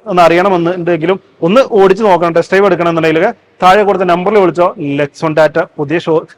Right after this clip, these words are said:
പുതിയ ഡീലറുടെ നമ്പറാണ്, അതിൽ വിളിച്ചാൽ എല്ലാം സെറ്റാക്കി തരും. അഞ്ച് ജില്ലയിൽ പ്രവർത്തിക്കുന്നതാണ് കേട്ടോ. അപ്പോൾ നിങ്ങൾ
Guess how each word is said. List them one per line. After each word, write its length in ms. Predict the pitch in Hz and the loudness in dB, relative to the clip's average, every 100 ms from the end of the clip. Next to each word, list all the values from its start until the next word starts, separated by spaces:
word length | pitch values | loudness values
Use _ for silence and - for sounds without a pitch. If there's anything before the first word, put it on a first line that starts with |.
| - | -6
പുതിയ 180 | 156 180 | 0 2
ഡീലറുടെ 320 | 160 156 151 165 | 2 2 2 0
നമ്പറാണ്, 400 | 147 151 147 160 - _ - | 0 0 0 0 -6 _ -4
അതിൽ 140 | 156 165 | 0 0
വിളിച്ചാൽ 240 | 156 165 160 | 2 -2 0
എല്ലാം 220 | 160 151 | -2 -2
സെറ്റാക്കി 280 | 160 147 147 | -2 -2 -2
തരും. 120 | 143 147 | -2 -4
അഞ്ച് 180 | 156 185 | -4 -4
ജില്ലയിൽ 240 | 160 156 160 - | 0 2 0 -2
പ്രവർത്തിക്കുന്നതാണ് 560 | 151 135 139 143 139 131 | -2 -2 -4 -4 -4 -4
കേട്ടോ. 120 | 131 | -4
അപ്പോൾ 120 | 131 156 | -4 -4
നിങ്ങൾ 120 | 156 | -4